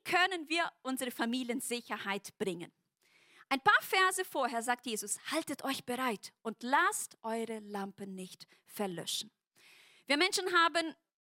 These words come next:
manchmal das, äh, Feuerwehrsyndrom. Wir sind Feuerlöscher. Wo es brennt, gehen wir hin und versuchen, das Problem zu stoppen. Ja?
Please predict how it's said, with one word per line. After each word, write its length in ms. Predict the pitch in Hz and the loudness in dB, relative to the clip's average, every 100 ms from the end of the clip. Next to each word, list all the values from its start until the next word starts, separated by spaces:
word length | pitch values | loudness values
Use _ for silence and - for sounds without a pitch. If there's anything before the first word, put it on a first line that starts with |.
| _ | _
manchmal 560 | 190 269 311 349 320 302 | -2 4 6 4 0 0
das, 480 | 294 285 - - - | 2 2 2 0 -2
äh, 220 | 233 226 | 0 -2
Feuerwehrsyndrom. 920 | - 330 302 247 202 - 196 185 156 - _ _ _ _ _ | 2 4 4 2 0 -2 -4 -4 -6 -10 _ _ _ _ _
Wir 120 | 262 | -2
sind 180 | 269 285 | -2 -2
Feuerlöscher. 760 | - - - 269 208 170 - - _ _ _ _ _ _ _ _ _ - | -8 -4 2 4 2 0 -4 -8 _ _ _ _ _ _ _ _ _ 0
Wo 140 | 294 | 4
es 180 | 349 - | 4 2
brennt, 380 | 339 359 480 - | 4 4 4 0
gehen 200 | 349 320 | -4 0
wir 80 | 311 | 2
hin 340 | 381 440 466 | 2 0 -2
und 100 | 330 | -4
versuchen, 440 | 339 285 370 381 | -2 0 0 0
das 180 | 294 294 | -2 -2
Problem 400 | - 254 294 302 | -2 0 2 2
zu 100 | - | 0
stoppen. 480 | 269 - - - - | -2 0 0 -2 -4
Ja? 220 | 233 311 | 2 4